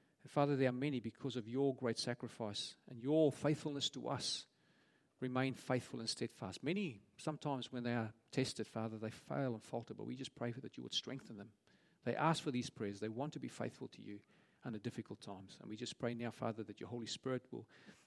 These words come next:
illuminate their hearts. May they know that the church in Australia is praying for them. Strengthen them, Father, give them boldness, but also, Father, may you give them a reprieve. May you change the conditions for them, that those who are in prison will be released and be able to be reconciled to their family.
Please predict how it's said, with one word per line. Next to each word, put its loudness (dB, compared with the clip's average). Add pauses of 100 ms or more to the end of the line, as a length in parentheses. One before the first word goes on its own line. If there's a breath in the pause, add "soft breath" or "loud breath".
(120 loud breath)
illuminate 2
their 4
hearts. 0 (480 soft breath)
May 10
they 12
know 8
that -2
the -12
church 2
in -8
Australia 2
is -4
praying -2
for -10
them. -8 (680 soft breath)
Strengthen 2
them, 0
Father, 4
give 2
them -4
boldness, 4 (340 soft breath)
but -2
also, 2
Father, 4
may 2
you 2
give 2
them -4
a -2
reprieve. 0
May -2
you -2 (340 soft breath)
change 0
the 0
conditions -2
for -6
them, -2
that -2
those 6
who 0
are 0
in -2
prison 0
will 0
be -2
released -2
and -10
be -2
able -4
to -20
be -4
reconciled -2
to -8
their -14
family. -8